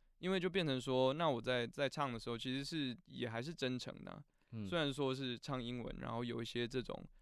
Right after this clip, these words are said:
Speaker 1: 大家觉得，呃，可能很，很，就是很不一样的腔调，跟我平常啊。
Speaker 2: 嗯。
Speaker 1: 对啊，但是它是很，很发自内心的，它就是一个很 honest 的东西。
Speaker 2: 比起 Songs of My Life 的话，这一张，
Speaker 1: 嗯。
Speaker 2: 特别又是英文的话，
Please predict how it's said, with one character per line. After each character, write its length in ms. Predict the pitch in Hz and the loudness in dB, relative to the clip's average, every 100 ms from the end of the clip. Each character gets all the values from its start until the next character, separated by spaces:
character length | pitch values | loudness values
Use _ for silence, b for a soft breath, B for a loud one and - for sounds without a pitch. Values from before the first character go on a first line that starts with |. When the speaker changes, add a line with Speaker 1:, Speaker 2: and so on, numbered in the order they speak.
| - | -8
Speaker 1:
大 80 | 117 | -2
家 160 | 117 117 | 0 0
觉 160 | - | -4
得， 420 | - - 55 57 - - - | -6 -4 -4 -6 -8 -14 -12
呃， 340 | - 50 50 - - | -8 -6 -8 -10 -14
可 120 | 117 | -10
能 280 | 113 110 - | -8 -10 -12
很， 160 | - 135 - - | -12 -12 -14 -16
很， 160 | - 117 _ - | -14 -14 _ -20
就 140 | _ 120 | _ -16
是 180 | 117 113 - | -12 -12 -10
很 200 | 117 110 | -8 -6
不 160 | 147 | -4
一 60 | 139 | 0
样 180 | 147 120 | 0 -2
的 80 | |
腔 240 | 120 123 120 | -6 -8 -6
调， 260 | 113 - 143 _ _ _ | -4 -6 -8 _ _ _
跟 140 | - 147 | -4 -2
我 40 | |
平 200 | 123 113 | -2 -4
常 120 | 110 | -4
啊。 220 | - 50 147 | -6 -6 -4
Speaker 2:
嗯。 280 | 131 110 98 B B | -2 -2 -2 B B
Speaker 1:
对 140 | 123 | -2
啊， 80 | 113 | 0
但 100 | 123 | 0
是 80 | 147 | 0
它 160 | 156 147 | 2 2
是 140 | 139 | 2
很， 380 | 127 113 117 - | 2 0 -2 -6
很 120 | 117 | -6
发 220 | 110 117 | -2 -2
自 140 | 117 117 | 0 -4
内 180 | 120 - | -4 -6
心 240 | - - | -8 -10
的， 140 | - 139 | -10 -10
它 100 | - | -8
就 80 | 120 | -8
是 160 | 117 120 | -6 -4
一 60 | |
个 100 | 123 | -4
很 140 | 117 - | -4 -2
honest 400 | 120 123 113 - | -2 -2 -4 -10
的 40 | |
东 220 | - - | -10 -6
西。 300 | - - - - b b b b _ _ - | -6 -6 -8 -12 b b b b _ _ -2
Speaker 2:
比 140 | 180 | -2
起 180 | 185 117 | 0 -4
Songs 260 | - 151 147 | -2 -4 -4
of 140 | - | -4
My 140 | 113 | -4
Life 260 | 104 104 - | -2 -2 -4
的 140 | 104 | -8
话， 260 | 95 120 98 | -2 0 0
这 220 | - 202 | 0 2
一 160 | 160 - | 2 0
张， 300 | 123 113 120 | 0 -2 -2
Speaker 1:
嗯。 60 | 160 | -8
Speaker 2:
特 100 | - | -4
别 100 | 135 | 0
又 80 | 120 | 0
是 140 | 117 110 | 0 -2
英 180 | 113 | 0
文 120 | 110 92 | 0 -2
的 80 | |
话， 200 | 92 104 | -4 -6